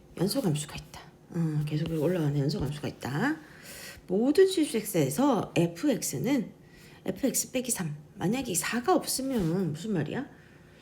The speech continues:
삼 더하나마나 똑같으니까 주기가 삼인 이렇게 세 칸씩 반복되는데 그럼 연속이 될 수가 없으니까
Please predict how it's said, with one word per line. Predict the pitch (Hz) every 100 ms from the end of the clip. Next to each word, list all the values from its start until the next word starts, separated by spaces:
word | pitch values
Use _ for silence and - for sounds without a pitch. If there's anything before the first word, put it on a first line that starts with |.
| - - -
삼 | - 339 359 359 359
더하나마나 | 214 208 262 190 170
똑같으니까 | 240 247 - 180 156
주기가 | 151 190 190 269 196
삼인 | 185 277 277 175 226 330 -
이렇게 | 202
세 | 196
칸씩 | 285 302 294 247
반복되는데 | 190 180 220 233 214 214 370 - - - -
그럼 | - 349 175
연속이 | 247 440 349
될 | 208
수가 | 208 -
없으니까 | 156 - 196 147 - 156 - - 175